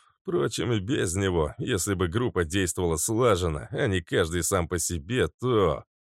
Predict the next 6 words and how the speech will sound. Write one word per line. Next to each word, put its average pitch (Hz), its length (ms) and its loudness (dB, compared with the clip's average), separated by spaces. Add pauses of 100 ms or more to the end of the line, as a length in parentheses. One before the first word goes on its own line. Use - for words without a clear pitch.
(140)
то 160 220 2
тоже 147 520 -2
было 104 380 2
бы 85 120 -2
гораздо 90 540 2
труднее. 92 800 0